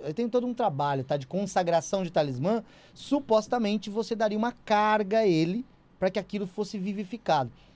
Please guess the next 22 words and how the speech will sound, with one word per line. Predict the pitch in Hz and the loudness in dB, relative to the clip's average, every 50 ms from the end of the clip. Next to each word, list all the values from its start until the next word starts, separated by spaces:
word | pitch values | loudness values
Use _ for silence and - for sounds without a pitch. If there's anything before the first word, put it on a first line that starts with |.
| - - - | -16 -12 -6
Então | 262 - 254 | 0 2 2
imagina | 262 247 254 247 208 185 180 170 | 4 4 4 2 2 2 0 0
um | 160 | 0
pedaço | 165 170 147 151 151 151 - | 0 0 2 2 2 2 0
de | 175 202 | -6 -10
ferro | 190 - - 208 220 240 240 | -4 0 2 2 2 2 0
que | - - | -2 -2
tomou | - 240 220 226 233 | 0 0 2 0 0
um | 214 | 0
choque | - 233 220 - 240 | 0 0 0 2 4
elétrico. | 233 220 180 156 131 - - - _ - - - - | 4 6 4 4 2 -2 -10 -20 _ -20 -20 -14 -8
A | - 139 | -6 -2
partir | 131 160 151 139 - 170 | 0 0 0 0 -2 -4
de | 151 170 | -2 0
agora, | 170 160 147 151 151 143 | 0 2 4 2 2 2
se | - - | -2 -6
você | 151 147 - 160 | -6 -4 -4 -4
pôr | 139 - 165 | -2 -2 -2
a | 160 | 0
mão | 156 151 | 0 -2
no | 160 175 | -2 -4
ferro, | - - 160 156 165 190 | -4 -2 -2 0 0 -2